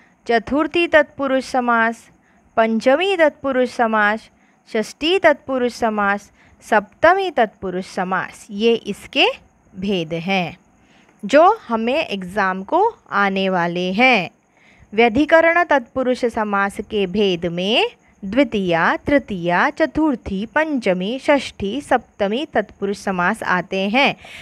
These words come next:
जो हमें एग्जाम में आने वाले हैं। उसको ही हम विभक्ति तत्पुरुष समास ऐसे कहते हैं।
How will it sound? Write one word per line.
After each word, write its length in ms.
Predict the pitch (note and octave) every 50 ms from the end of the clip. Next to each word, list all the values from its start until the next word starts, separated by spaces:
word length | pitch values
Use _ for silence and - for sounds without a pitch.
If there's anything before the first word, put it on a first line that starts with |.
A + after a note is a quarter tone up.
| - _ _ -
जो 260 | F#3+ B3+ C4 C4 C4
हमें 380 | C4 B3 A3+ A3 A3 A3 A#3+ G#3
एग्जाम 440 | D#3 F#3 F3 E3+ F#3 G3+ F3+ F3 F3
में 240 | F#3 F#3+ G#3 A3 A#3
आने 380 | - G3 F#3 F3 F3 F3 F3
वाले 380 | F3 E3 E3 E3 E3+ E3+ E3+ F#3
हैं। 300 | G3+ A3 G#3+ F#3+ - - -
उसको 380 | - B3+ B3 - - - C4 B3
ही 220 | A#3+ C#4 D#4+ E4+
हम 240 | D#4+ B3 A3+ G#3 G#3
विभक्ति 720 | G#3+ G#3+ G3 A3 A3 G3 A#3+ A#3 A#3 A#3 - - D4+ D#4 E4 -
तत्पुरुष 560 | B3+ G#3+ - - - G#3+ G#3+ G#3 G#3 - -
समास 480 | G3 - G3 F#3+ F#3 F3+ F3+ F#3 - -
ऐसे 520 | - - D3+ F3 F3+ F3 - - G3 A#3
कहते 500 | A#3 - G#3 F#3+ E3 - - F#3 F3 F3+
हैं। 220 | F#3+ G#3 F#3+ E3+